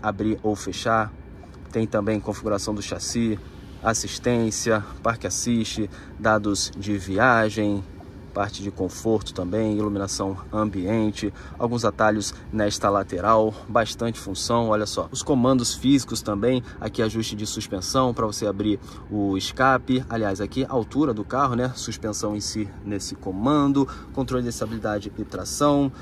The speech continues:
duas saídas de ar bem pequenininha, os comandos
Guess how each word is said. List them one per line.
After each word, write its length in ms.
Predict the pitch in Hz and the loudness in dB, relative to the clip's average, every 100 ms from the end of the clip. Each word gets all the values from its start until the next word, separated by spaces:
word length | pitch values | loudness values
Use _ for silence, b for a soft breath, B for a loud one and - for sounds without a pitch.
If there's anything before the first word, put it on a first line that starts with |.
| B - | B 2
duas 180 | 185 165 | 4 6
saídas 300 | 160 151 143 | 4 2 4
de 80 | |
ar 180 | 156 151 | 4 4
bem 260 | 135 151 147 | 4 4 4
pequenininha, 720 | 143 127 123 113 151 147 139 | 2 0 2 4 6 6 4
os 100 | - | 0
comandos 540 | 131 120 120 113 107 | -2 0 0 -2 -4